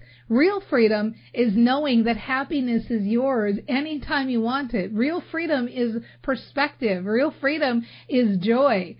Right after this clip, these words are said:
That's freedom. Freedom comes from the way you think, and it's at your fingertips anytime you want to. You have access to freedom now. Isn't that fun to know?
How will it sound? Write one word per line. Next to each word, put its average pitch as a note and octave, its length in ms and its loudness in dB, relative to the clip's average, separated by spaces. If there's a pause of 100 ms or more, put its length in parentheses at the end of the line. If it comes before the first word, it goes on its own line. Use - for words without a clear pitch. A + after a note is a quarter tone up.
(240)
That's E4 480 2 (180)
freedom. B3+ 420 0 (460)
Freedom E4 520 0
comes E4 480 -6 (100)
from A3 540 0 (600)
the G#3+ 140 6
way A#3 240 6
you B3+ 300 2
think, E3+ 640 -2
and A#3 180 4
it's G#3 200 2 (100)
at C#4 380 0
your F4 160 -2 (100)
fingertips A#3+ 800 -2 (280)
anytime C#4+ 600 -2
you A#3+ 140 2
want A3+ 300 2
to. F3+ 200 -2
You A#3+ 220 4
have F4 340 0
access C4+ 640 -2 (160)
to G#3+ 160 -8 (100)
freedom A#3 560 0 (420)
now. G3 560 0 (360)
Isn't D#4 240 -2
that G4 240 -2
fun D4+ 220 -2
to D4+ 100 -6
know? C#4 320 -4